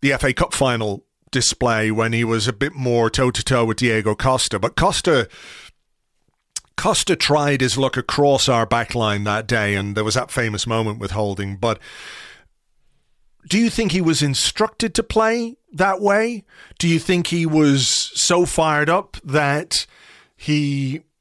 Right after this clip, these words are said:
he wanted to get stuck in. He wanted to be physical. He wanted to show how much he cared, whatever it was. I'm finding it hard to understand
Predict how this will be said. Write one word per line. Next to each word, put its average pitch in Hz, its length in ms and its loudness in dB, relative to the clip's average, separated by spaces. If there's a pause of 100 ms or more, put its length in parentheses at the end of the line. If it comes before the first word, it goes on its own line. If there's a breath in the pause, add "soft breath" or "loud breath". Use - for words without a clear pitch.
(120)
he 151 160 0
wanted 160 300 2
to 156 40 0
get 147 220 -2
stuck - 400 -2
in. 160 200 2
He 151 80 2
wanted 143 280 2
to 151 80 0
be 139 140 -4
physical. 147 500 0
He 135 80 0
wanted 143 320 0
to 139 100 -2
show 147 500 4
how 143 200 -2
much 143 180 0
he 139 100 0
cared, 147 500 0
whatever 143 340 2
it 143 80 4
was. 147 440 2 (320 loud breath)
I'm 147 140 -2
finding 254 360 2
it 220 100 0
hard 175 320 0
to 185 100 -2
understand 135 960 0